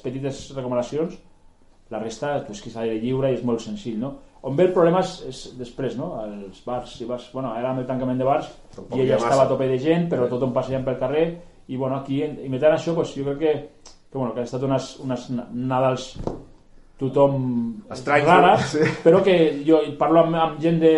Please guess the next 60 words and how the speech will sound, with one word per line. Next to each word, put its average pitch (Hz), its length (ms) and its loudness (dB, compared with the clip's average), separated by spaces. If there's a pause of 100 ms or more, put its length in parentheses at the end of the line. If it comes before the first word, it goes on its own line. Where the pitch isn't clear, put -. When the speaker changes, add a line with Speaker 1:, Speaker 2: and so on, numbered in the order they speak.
(140)
Speaker 1:
botigues 151 420 4
d'esports, 165 600 4 (300)
amb 143 160 0
hotels, 160 280 4
i 165 100 4
dic, 123 100 0
hòstia, 156 240 4 (180)
no 123 380 -4
esperàvem 160 480 4 (340)
poder 147 300 6 (520)
acabar 156 380 6
les 170 120 4
Nadals 175 260 8
d'aquesta 175 300 2
manera 165 260 6
i 165 80 6
dir, 143 80 2
hòstia, 156 320 4 (100)
Speaker 2:
I 131 60 -4
Speaker 1:
hem 139 60 0
Speaker 2:
la, - 80 -2
Speaker 1:
salvat. 151 380 4
Speaker 2:
i, 120 40 -2
i 123 60 -2
la 113 80 0
sort 123 160 2
que 131 80 6
teniu 131 200 4
comparat 131 380 2
amb, 135 160 0
amb 104 140 -4
Speaker 1:
No, 139 160 8
Speaker 2:
pobles 123 100 4
de 135 60 6
Speaker 1:
imagina't, 135 320 6
Speaker 2:
Cerdanya 127 300 6
Speaker 1:
clar, 156 120 6
Speaker 2:
i 143 60 6
Speaker 1:
jo - 80 2
parlo 151 180 6
amb 156 80 8
Speaker 2:
Ripollès. 156 140 4
Speaker 1:
companys, 151 360 4 (200)
com 123 140 -6
pa-, 139 120 4 (100)
parlo 131 240 4
amb 139 120 2
la 135 80 2
Maite 139 200 2
Martí 135 320 -2 (100)
o 135 140 6 (160)
de, 131 160 0
ja 123 120 6
de 127 80 4
Marsella, 127 400 0
dic, 107 160 -4
és - 120 -14
que, 104 120 -12
clar, 120 200 -4
aquí 107 220 -8